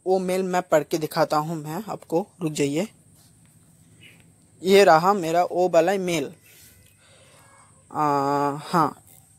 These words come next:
ये वाला Supercell से ये मेल मेरे को आया था कि यहाँ पर लिखा है कि Success, you are now just one step away from playing your lost account। To complete the recovery, please tap the following link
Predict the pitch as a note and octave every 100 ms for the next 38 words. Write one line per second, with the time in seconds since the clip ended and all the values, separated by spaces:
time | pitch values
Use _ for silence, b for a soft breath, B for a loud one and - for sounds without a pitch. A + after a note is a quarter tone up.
0 | _ F3+ F3 D3 C3+ - G#3 A3 G#3 -
1 | G3+ G3+ - G3+ G3+ - F#3 F#3+ - E3+
2 | E3+ E3+ G#3+ - E3 E3 E3+ D3 D3 D3
3 | G3+ - b b b b - A3 C4 B3+
4 | - _ _ _ F#3+ G3 G#3+ G3 F#3 G#3
5 | G#3+ G#3 A#3 - A3+ - E3 - - -
6 | G3+ G#3+ F3+ F3+ F3 E3+ E3 F3 - E3
7 | F3 F#3 A3 G#3+ E3 F3 E3 E3 b b
8 | - F3 D#3+ F#3 F#3+ G#3+ - _ _ _
9 | E3+ E3 D#3+ E3 F#3 - F3+ F3 D#3 D3
10 | - E3 E3 E3 G#3+ G#3+ F#3 E3+ E3+ F3+
11 | F3 E3 - D#3+ - - F3+ F3+ - F3
12 | E3 D#3+ E3+ E3 E3+ A3+ A#3+